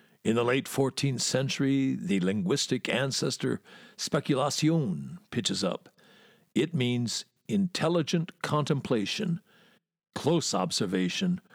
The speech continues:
rapt attention, a spying out. From the word speculation, you get what etymologists call a back formation. You get the word speculate.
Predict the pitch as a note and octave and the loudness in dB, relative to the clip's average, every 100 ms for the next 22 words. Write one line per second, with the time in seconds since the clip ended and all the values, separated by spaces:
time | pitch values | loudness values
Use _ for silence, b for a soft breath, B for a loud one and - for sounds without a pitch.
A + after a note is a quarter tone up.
0 | b b - G3 - - - F3+ - F3 | b b -4 -2 -2 -4 -6 -6 -2 -2
1 | - F#3 E3 - B B B B - G#2+ | 0 -2 -2 -4 B B B B -2 0
2 | F2+ - - - - A2 A#2 A2+ A2+ G2+ | 2 -2 0 -2 0 0 0 0 0 0
3 | G#2 G2 D#2 - - b b b b b | 0 -2 -4 -8 -18 b b b b b
4 | b b _ _ - A2+ C#3 C3 C3 - | b b _ _ -2 0 2 2 0 0
5 | C3 - A#2 C3 F3+ - F#2+ A#2 - - | -4 -2 0 2 0 -2 -4 -2 -4 -6
6 | A3+ G#2 G2+ - - A#2 - - A#2+ A2 | -4 -2 0 -2 0 -4 -2 -4 -2 0
7 | C#3 E3+ A#2 A#2 - - C3 C#3 D3 - | 2 2 0 -4 -4 -2 0 0 -2 0
8 | C3+ G2+ - C#3+ C#3 - - G#2+ G#2 F#3 | -2 -2 -4 -2 -2 -6 -4 -2 0 0
9 | E3 - F#3+ C#3+ - B B B B B | -2 -4 -8 -10 -14 B B B B B
10 | - F#2+ G#2 A2+ A2 G2+ G2 F2+ - - | -4 0 0 0 0 0 0 -2 -2 -2
11 | - - - G2+ E2+ E2+ - | -2 -2 -2 -2 -2 -6 -10